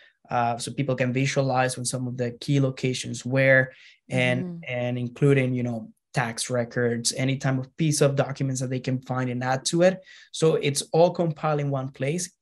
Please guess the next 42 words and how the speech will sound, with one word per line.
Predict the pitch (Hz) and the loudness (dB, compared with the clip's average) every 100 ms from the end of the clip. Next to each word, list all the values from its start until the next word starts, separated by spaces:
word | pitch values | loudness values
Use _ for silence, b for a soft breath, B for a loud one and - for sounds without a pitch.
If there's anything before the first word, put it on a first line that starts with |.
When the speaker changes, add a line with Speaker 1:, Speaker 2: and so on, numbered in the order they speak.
| _ | _
Speaker 1:
easily | 147 151 151 143 143 | 0 2 2 2 0
accessible. | 131 - 120 156 175 185 b b b b _ _ - | 0 -6 -4 -2 0 -2 b b b b _ _ -2
And | 170 156 151 | 0 2 0
again, | 135 135 127 - | 2 2 0 -4
uh, | 123 117 110 - _ _ _ - | -6 -6 -8 -16 _ _ _ -2
to, | 143 135 - - | 0 0 -4 -4
uh, | 131 | -2
help | 123 - 156 135 - - | 0 2 4 4 2 -6
additional | 131 135 139 123 | -2 -2 -2 -4
research | 135 127 127 - - | -2 -2 -2 -4 -2
that | 123 | 0
may | 127 | 0
be | 123 | 0
going | 127 127 123 | -2 -2 -2
on, | 117 117 | -4 -6
like, | 113 - | -6 -4
after | 117 - 127 | -4 -4 -6
this | 120 - | -4 -2
project | 123 113 113 113 | -2 -2 -6 -6
is | 113 | -6
completed. | 117 113 131 107 - _ _ _ _ _ B B B | -6 -6 -6 -6 -14 _ _ _ _ _ B B B
Speaker 2:
And | 214 202 | 0 4
they're | 220 | 4
also, | - 226 247 262 190 180 - - | 6 4 4 4 4 4 0 -2
uh, | 190 - | -2 -2
in | 160 185 180 | -4 -4 -2
your | 175 | 0
article, | 196 247 240 175 | 2 2 2 0
you | 165 | 2
mentioned | 185 190 190 185 | 0 -2 -2 0
they | |
were | 226 208 | 0 0
hoping | 208 208 180 | -2 -2 -2
to | |
develop | 165 170 165 160 160 | -2 0 0 0 -4
a | |
course | - 302 247 135 - | -4 -2 0 -2 -2
at | 147 | -2
Western | 147 196 - 120 76 - - | 0 -2 -4 -6 -8 -12 -10
with | 156 | -6
this | 156 147 | -6 -8
info. | 143 143 - - | -10 -8 -8 -8